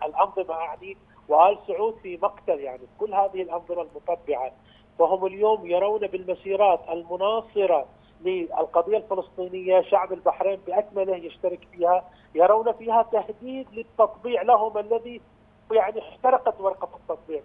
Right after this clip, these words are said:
ولن ترجع إن شاء الله. وهم لا يريدون اليوم لأي صدى يكون لهذه العملية في البحرين أو أي دولة خليجية.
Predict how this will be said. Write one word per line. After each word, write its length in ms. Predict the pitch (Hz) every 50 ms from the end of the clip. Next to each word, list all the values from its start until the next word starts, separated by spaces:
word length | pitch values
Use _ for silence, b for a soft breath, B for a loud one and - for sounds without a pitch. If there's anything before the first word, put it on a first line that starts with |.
| - 156 156 156
ولن 240 | 175 185 202 226 226 226 -
ترجع 300 | 226 226 226 202 185 165
إن 100 | 156 -
شاء 260 | - 160 156 151 147
الله. 220 | 143 143 139 131 - _ B B B B B B -
وهم 260 | 175 170 208 220 214
لا 140 | 208 233 247
يريدون 520 | 254 254 262 254 247 240 240 - 247 240 220
اليوم 380 | 220 208 196 220 220 220 208
لأي 300 | - - 214 233 262 247 - -
صدى 200 | 226 214 214 208
يكون 360 | 196 196 190 196 - 214 220
لهذه 520 | 208 196 190 175 180 190 185 190 180 175
العملية 580 | 190 175 151 170 175 175 180 185 196 190 196 190 185 -
في 180 | - 190 185 175
البحرين 500 | 170 - - - - - 185 190 202 208 - B B B B -
أو 200 | 170 180 170 175
أي 80 | 196 214
دولة 420 | 208 208 202 196 190 196 202 190 180 -
خليجية. 720 | 170 170 165 170 175 170 - 185 202 196 180 156 143 131